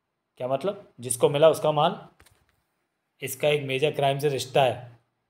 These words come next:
ऐसा कोई रिश्ता स्थापित नहीं है। ये कातिल की अंगूठी से निकलकर तौलिए के लूप में गिरा हो सकता है। हो सकता है, है भी यही बात। इसका कोई सबूत सामने नहीं है, ये नकली हो सकता है। तुम्हारे मुंह में खाक, सपना तोड़ दिया मेरा।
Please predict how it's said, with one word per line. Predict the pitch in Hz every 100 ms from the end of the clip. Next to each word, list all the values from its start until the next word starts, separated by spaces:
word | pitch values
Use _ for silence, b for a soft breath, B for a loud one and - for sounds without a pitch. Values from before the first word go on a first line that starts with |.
| _ _ -
ऐसा | 135 151
कोई | 147 156
रिश्ता | 143 143 160
स्थापित | 135 147 156
नहीं | 147 110 139
है। | 147 - _ _ 131
ये | 131
कातिल | 143 135 143
की | 143
अंगूठी | 139 139 135
से | 135
निकलकर | 131 135 143
तौलिए | 143 131 135
के | 139
लूप | 139 139 147
में | 131
गिरा | 131
हो | 135
सकता | 135 123 151
है। | 110 - _ _ _ _
हो | 123 147
सकता | 147 120 156 151
है, | 117 - - _ _ _ _ -
है | 135
भी | 151 147
यही | 143
बात। | 131 117 - - _ -
इसका | 120 151
कोई | 143 143 131 104 - -
सबूत | 135 151 156
सामने | 143 135 139
नहीं | 123 151
है, | 117 - _ _ _ _ -
ये | 123
नकली | 131 123 151
हो | 151
सकता | 143 110 -
है। | 98 _ _ _ _
तुम्हारे | - 120 127
मुंह | 135 131
में | 139 143
खाक, | 117 123 - -
सपना | - 127 196
तोड़ | 123 113
दिया | 113 135
मेरा। | 139 131 -